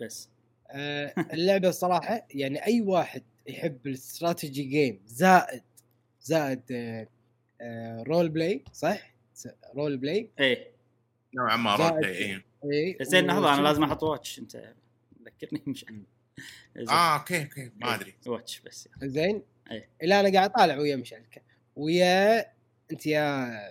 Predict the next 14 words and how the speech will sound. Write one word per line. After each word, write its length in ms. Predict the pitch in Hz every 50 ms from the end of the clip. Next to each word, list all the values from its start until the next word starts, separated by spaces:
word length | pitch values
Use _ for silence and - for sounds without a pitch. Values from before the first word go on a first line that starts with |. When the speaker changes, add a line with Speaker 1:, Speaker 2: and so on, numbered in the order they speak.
| - _ _ - - - _ _ _ _ _ _ _ _ _ _ -
Speaker 2:
الحقبة 420 | - - - 196 247 240 - 202 196
الزمنية 680 | 160 139 175 165 160 165 165 180 180 170 156 160 165 165
هذه، 220 | 165 208 196 - - -
أو 220 | 143 143 143 147
يحب 240 | 143 143 - - 196
Speaker 3:
مم. 120 | 175 160 170
Speaker 2:
القصص 540 | 160 - - - 190 - 170 151 - -
اللي 220 | 156 139 135 139 131
صايرة 360 | - 165 160 160 151 139 135
في، 180 | 131 - 147 143
Speaker 1:
إيه. 240 | 143 139 131 - - - - - _ -
Speaker 2:
آه، 420 | 120 123 127 127 123 123 123 123
فاير 400 | 117 - 151 151 160 170 156 156
أمبلم، 320 | 160 170 170 208 233 262